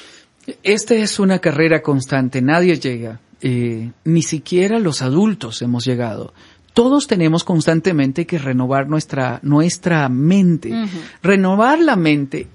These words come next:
Speaker 1: es eliminar el pensamiento incorrecto y poner el pensamiento correcto. Y esto yo tengo que hacerlo, porque cuando yo he sido herido y lastimado,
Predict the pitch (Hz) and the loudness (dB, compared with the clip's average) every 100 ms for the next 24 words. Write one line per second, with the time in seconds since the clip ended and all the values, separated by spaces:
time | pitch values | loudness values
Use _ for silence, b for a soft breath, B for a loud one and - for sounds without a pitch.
0 | - 170 165 156 139 135 139 160 208 233 | 0 0 0 -2 0 0 0 0 0 0
1 | 165 147 135 131 127 175 220 262 247 247 | -2 -2 -2 -2 -2 -2 0 -2 0 -2
2 | 160 135 - - _ 208 185 - 180 240 | 0 -4 -4 -12 _ -2 -2 0 2 2
3 | 240 147 127 131 120 127 131 131 127 - | 2 0 -2 -4 -2 0 0 0 -2 -6
4 | 123 123 120 - - B B B B 180 | -6 -8 -12 -16 -18 B B B B 0
5 | 160 160 151 147 156 151 156 156 - 202 | 2 2 0 0 2 2 0 -2 -2 -2
6 | 139 127 - 160 156 165 160 165 180 180 | -2 -4 -2 -2 0 0 2 2 2 2
7 | 208 190 151 156 240 185 143 131 120 135 | 2 4 4 4 4 4 2 -2 -4 -2
8 | 139 180 170 135 | 2 4 4 2